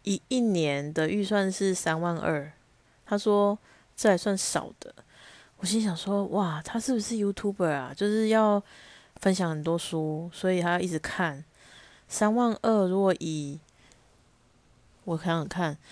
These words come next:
三万二如果一本算三百五好了，因为其实有贵有，有便宜嘛，然后有时候会打七七折啊，七五折、七九折，不一定。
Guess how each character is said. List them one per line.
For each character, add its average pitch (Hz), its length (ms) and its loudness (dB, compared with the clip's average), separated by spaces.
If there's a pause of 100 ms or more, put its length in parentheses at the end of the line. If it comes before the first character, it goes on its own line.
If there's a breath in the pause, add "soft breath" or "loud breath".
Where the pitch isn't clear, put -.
(320 loud breath)
三 233 500 2
万 233 420 6
二 165 440 2 (260)
如 208 180 0
果 160 580 2 (240)
一 254 140 0
本 160 340 4
算 175 640 2 (1120 soft breath)
三 202 380 4
百 160 260 2
五 151 240 -4
好 - 260 -8
了， - 340 -12 (380)
因 220 100 2
为 285 100 6
其 196 220 2
实 185 300 4
有 156 280 2
贵 226 280 8
有， 147 200 2 (440)
有 165 180 4
便 170 280 -2
宜 175 200 -4
嘛， 135 280 -8 (420 loud breath)
然 180 120 2
后 226 100 8
有 185 140 8
时 165 220 0
候 180 480 6
会 190 480 2
打 147 180 -2
七 190 180 -2
七 185 220 -2
折 143 300 -2
啊， 151 340 0
七 196 160 -2
五 180 140 0
折、 139 240 -6
七 180 180 -6
九 165 160 -2
折， - 360 -12
不 185 100 0
一 165 80 0
定。 165 260 -6